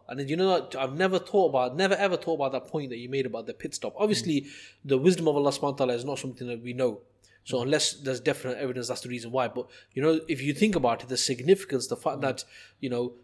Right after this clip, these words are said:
Speaker 1: it could have just been a one way to the, to the, to Jannah and back. But it went there. And really, if you think about it, to the Arabs of Mecca,
Speaker 2: Mm.
Speaker 1: what significance?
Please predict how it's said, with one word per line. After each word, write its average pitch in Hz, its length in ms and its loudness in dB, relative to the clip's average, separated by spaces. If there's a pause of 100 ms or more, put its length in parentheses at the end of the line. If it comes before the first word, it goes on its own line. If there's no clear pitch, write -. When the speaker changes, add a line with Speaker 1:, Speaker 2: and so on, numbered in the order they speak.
Speaker 1:
it 156 120 -2
could 208 120 4
have 196 80 6
just 143 180 -4
been 127 300 -6 (240)
a 127 40 -2
one 135 180 0
way 127 220 0 (340)
to 127 200 -4
the, 117 340 0
to 123 100 -6
the, 117 240 -2
to 127 160 -4
Jannah 123 320 -4
and 120 160 -8
back. - 300 0 (420)
But 127 240 -2 (200)
it 151 200 0
went 156 260 4
there. 139 460 4 (180)
And 135 220 -2
really, 185 260 10
if - 80 -4
you 135 80 0
think 196 220 0
about 113 320 0
it, 127 240 -2 (300)
to 147 140 -2
the 135 160 -4
Arabs 170 460 4
of 135 180 -2
Mecca, 139 500 0
Speaker 2:
Mm. 117 260 -12
Speaker 1:
what 190 140 6
significance? 185 880 0